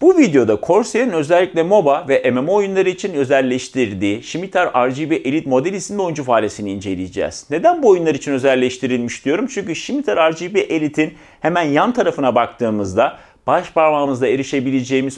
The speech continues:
on iki tane fonksiyon tuşunun konumlandırıldığını görüyoruz. Bu fonksiyon tuşlarına Corsair'in I Q isimli yazılımı üzerinden dilediğiniz makroyu ve fonksiyonu atayarak kullanmaya başlayabiliyorsunuz ve oyun içerisinde klavyeye dokunmadan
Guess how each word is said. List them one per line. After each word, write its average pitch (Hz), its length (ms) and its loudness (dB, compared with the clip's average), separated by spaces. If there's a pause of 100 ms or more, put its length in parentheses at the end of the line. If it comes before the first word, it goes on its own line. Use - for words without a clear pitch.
(120)
on 180 180 0
iki 202 220 -6
tane 165 260 0
fonksiyon 160 600 -8
tuşunun 156 360 -8
konumlandırıldığını 123 920 0
görüyoruz. 101 580 0 (340)
Bu 156 60 -6
fonksiyon 165 540 -2
tuşlarına 113 720 -2 (220)
Corsair'in 160 640 -2 (220)
I 117 80 -6
Q 190 200 -6
isimli 165 400 -6
yazılımı 135 380 0
üzerinden 127 640 0 (320)
dilediğiniz 139 520 2
makroyu 160 500 0
ve 151 100 2
fonksiyonu 143 580 -4
atayarak 170 520 -2
kullanmaya 190 560 2
başlayabiliyorsunuz 131 1120 2 (260)
ve 131 80 4
oyun 165 300 2
içerisinde 170 640 -2
klavyeye 156 500 2
dokunmadan 147 800 0